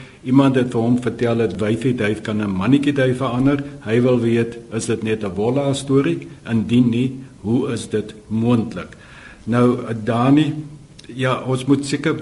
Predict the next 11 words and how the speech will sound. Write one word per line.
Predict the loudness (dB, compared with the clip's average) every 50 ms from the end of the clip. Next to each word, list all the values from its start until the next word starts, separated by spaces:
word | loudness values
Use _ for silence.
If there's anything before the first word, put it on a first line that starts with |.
| -8 -6
daar | -4 -2 0
by | 0 0 0
die | 2 2
begin | 2 0 0 0 2 0 2 2 2
begin | 0 -2 -2 0 0 0 0 0
en | 0 0
net | 0 0 0 -2 -2 -6 -10 -6 -2 2
sê | 2 2 2 2 -2 -8 -12 -16 -12 -6
dat | -2 -2 -2 -2 -4 -6 -14 -18 -20 -20 -20 -16 -8 -4
by | 0 2 2 2
voëls | 0 -2 -2 2 4 4 6 6 4 2 0 -4 -10